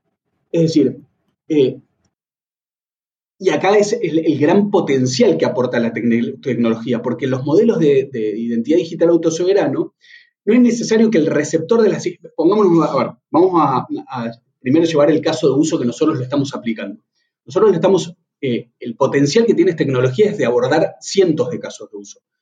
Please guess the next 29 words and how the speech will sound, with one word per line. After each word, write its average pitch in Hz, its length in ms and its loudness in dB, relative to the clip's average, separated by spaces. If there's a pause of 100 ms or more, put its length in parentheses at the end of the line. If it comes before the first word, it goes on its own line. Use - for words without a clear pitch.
(240)
Nosotros, 151 480 0
en 123 60 -2
la 120 60 0
actualidad, 156 360 2
en 131 60 -2
la 117 120 -4
primer 190 360 0
prueba 180 320 0
piloto, 156 560 0 (160)
estamos 160 420 -2
abordando 135 640 0 (320)
esta 165 240 0
tecnología 135 600 2
que 113 80 -4
la 101 140 -6
desarrollamos 117 640 -2
en 117 60 -4
el 113 60 0
marco 143 280 2
del - 100 2
comp-, 202 320 -2
del 120 340 -8
proyecto 196 600 -6 (920)
para 160 160 2
la 156 80 6
inclusión 156 480 2
financiera, 123 640 0 (100)
para 139 160 0
mejorar 165 600 2